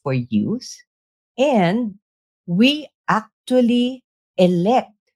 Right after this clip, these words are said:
youth representatives here in the Philippines at the village level, and they represent young people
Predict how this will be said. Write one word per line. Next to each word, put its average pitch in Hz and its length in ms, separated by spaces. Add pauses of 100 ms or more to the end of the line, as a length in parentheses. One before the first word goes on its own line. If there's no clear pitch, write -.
(140)
youth 220 420
representatives 156 1200
here 139 320
in 180 140
the 269 160
Philippines 127 800
at 135 180
the 127 120
village 240 560
level, 120 580 (580)
and 277 280
they 285 160
represent 254 760
young 233 320
people 160 720